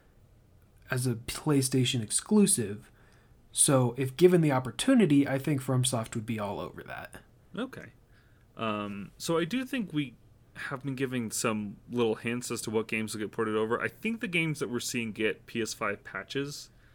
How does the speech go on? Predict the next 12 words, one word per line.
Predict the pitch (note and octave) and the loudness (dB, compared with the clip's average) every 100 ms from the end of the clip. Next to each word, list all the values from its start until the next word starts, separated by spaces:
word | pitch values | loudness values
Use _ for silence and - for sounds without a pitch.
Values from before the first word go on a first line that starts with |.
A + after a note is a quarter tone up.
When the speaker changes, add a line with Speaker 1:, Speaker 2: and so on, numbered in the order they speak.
| - - - _ | -20 -20 -20 _
Speaker 2:
will, | B2 B2 D3+ | 0 2 2
'cause | - A2 - - | -2 -12 -12 -2
Days | B2+ C#3 | 0 0
Gone | - B2+ B2 G#2+ | 0 -2 -2 -2
did | G#2+ G2+ | -6 -4
get | G#2+ | -4
a | |
P | A2 A#2 | -4 -4
S | A2+ | -6
five | - A#2 - | -4 -6 -6
patch. | A#2+ B2+ - - - - _ _ _ _ _ - | -8 -8 -8 -14 -14 -20 _ _ _ _ _ -10
Um, | G#2+ G2 F#2 F#2 | -6 -6 -6 -10